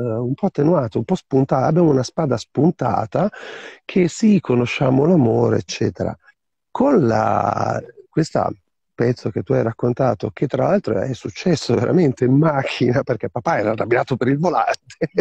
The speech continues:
<laughs> cioè per quello che ci stava fuori, e allora lei mi, mi fece questo discorso. Mm, è, è ovviamente finito paro paro nel libro,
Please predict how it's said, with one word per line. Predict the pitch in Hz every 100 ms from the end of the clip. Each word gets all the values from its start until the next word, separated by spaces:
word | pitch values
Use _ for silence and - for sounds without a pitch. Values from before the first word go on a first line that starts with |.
| -
<laughs> | - - -
cioè | - 131
per | - 113
quello | 143 143
che | 151
ci | 160 -
stava | 165 170 151
fuori, | - 185 156 131 139 185 - - - - - 262
e | -
allora | 311 294 202
lei | 226 180
mi, |
mi | 185 160 147
fece | 165 190 175
questo | 180 170 180
discorso. | 156 156 - 147 131 123 - 131 -
Mm, | 147 143 _
è, | 175
è | 165 180 156
ovviamente | 113 117 117 127 131 120
finito | 117 127 131 120 107
paro | 117 113
paro | 110 123
nel | 135 240
libro, | 143 175 135